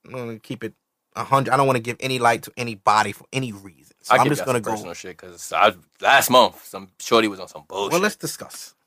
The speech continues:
Speaker 2: Let me tell y'all. So it's a shorty from Queens that I was messing with.
Speaker 1: Mm-hmm.
Speaker 2: She, I messed with her for, like, four months. Shorty D M me on Instagram. Oh, Snap! Shorty D M me, basically like, "Yo, we should link one day." Boom, boom, boom, boom. Linked her.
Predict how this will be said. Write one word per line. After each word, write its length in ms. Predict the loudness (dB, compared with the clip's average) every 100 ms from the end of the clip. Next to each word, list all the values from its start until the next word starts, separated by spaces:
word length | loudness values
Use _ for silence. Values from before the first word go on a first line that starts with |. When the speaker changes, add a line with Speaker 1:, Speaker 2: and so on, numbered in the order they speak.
| -6
Speaker 2:
Let 80 |
me 60 | -4
tell 180 | 0 0
y'all. 200 | 0 -8 _ _ _
So 220 | _ -2 -2
it's 120 | -2
a 40 |
shorty 260 | 4 6 6
from 140 | 2
Queens 400 | -4 -4 -4 -8
that 80 | -6
I 40 | -6
was 100 | -8
messing 260 | -16 -14
with. 180 | -14 -14 _
Speaker 1:
Mm-hmm. 240 | -14 -14 -14 _ _ _ _ -20 _ _
Speaker 2:
She, 1040 | -10 -2 2 4 4 4 0 -4 -8 -12 _
I 100 | 4
messed 180 | 6 6
with 80 | 6
her 40 |
for, 100 | 6 6
like, 180 | 6 2 _ _ _ _ _
four 240 | 6 8 10
months. 520 | 8 4 -2 -14 -16 _ _ _
Shorty 280 | 2 4 4
D 220 | 4 4
M 120 | 4 4
me 160 | 4
on 120 | 4 2
Instagram. 500 | -2 0 2 2 0 0
Oh, 60 |
Snap! 340 | 4 6 4 0 _ _ _ _ _ _
Shorty 200 | 0 2
D 160 | 4
M 140 | 4 4
me, 320 | 0 0 -2 -2
basically 360 | -2 0 -2
like, 60 | 0
"Yo, 100 | 0
we 100 | -4
should 140 | -4 0
link 180 | 0
one 180 | 2 0
day." 200 | 0 -2
Boom, 380 | 0 -2 -2 -8
boom, 140 | -14 -12
boom, 140 | -10
boom. 240 | -12 -16 -20 _ _
Linked 220 | 0 2
her. 240 | 4 4